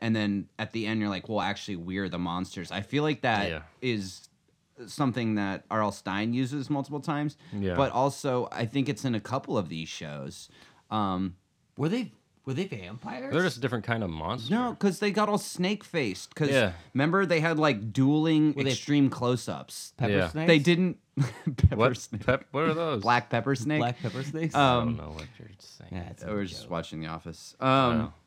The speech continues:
Speaker 1: but no, so instead of showing Mom and Dad as snake monsters attacking Mister Mortman,
Speaker 2: Just
Speaker 1: they
Speaker 2: teeth.
Speaker 1: just show close-ups of their face, and then Mister
Speaker 2: Flashing
Speaker 1: Mortman's
Speaker 2: fangs.
Speaker 1: gone.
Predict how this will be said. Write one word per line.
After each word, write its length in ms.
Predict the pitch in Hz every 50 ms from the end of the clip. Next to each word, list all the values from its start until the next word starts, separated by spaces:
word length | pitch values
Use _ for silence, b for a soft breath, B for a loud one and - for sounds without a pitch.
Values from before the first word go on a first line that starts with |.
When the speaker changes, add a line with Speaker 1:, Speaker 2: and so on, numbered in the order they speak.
| _ _ _
Speaker 1:
but 420 | - 110 - 147 139 127 120 - - _ _ _ _ _ _ _ _ _ -
no, 240 | 139 131 113 101 101
so 400 | - - 165 151 139 131 - - _ _ _ _
instead 480 | 160 160 156 139 - - - 165 160 170
of 260 | 220 233 180 - - -
showing 840 | - - - - - - 147 143 156 156 156 156 151 151 147 135 101
Mom 280 | 117 120 127 131 127 131
and 100 | 131 117
Dad 360 | 131 127 123 127 127 127 120
as 160 | 117 113 104
snake 360 | - - - - 117 120 123
monsters 640 | 117 127 113 113 117 110 - - 117 113 107 101 - -
attacking 960 | - 104 95 - - 107 107 113 113 - 127 120 113 110 110 110 104 101 101 -
Mister 260 | 127 117 104 - 113
Mortman, 520 | 104 107 120 113 - 120 120 110 107 107 - - -
Speaker 2:
Just 240 | - 92 - -
Speaker 1:
they 120 | - 143 151
Speaker 2:
teeth. 80 | 98
Speaker 1:
just 420 | 170 175 156 - - - - - _ _ _ _ _ _ _ _ _ _ _ _ _ _
show 300 | - - - 196 190 170
close-ups 500 | - - 175 175 170 - 185 156 - 180
of 100 | 165 135
their 140 | 151 143
face, 360 | 135 - 180 190 190 170 - -
and 180 | 123 139 135
then 160 | 143 139 135
Mister 200 | 131 139 143 131 143
Speaker 2:
Flashing 200 | 156 151 139 143
Speaker 1:
Mortman's 260 | 147 127 151 139 131
Speaker 2:
fangs. 360 | 123 127 127 123 120 110 101 95
Speaker 1:
gone. 540 | 120 117 160 196 139 87 73 78 73 60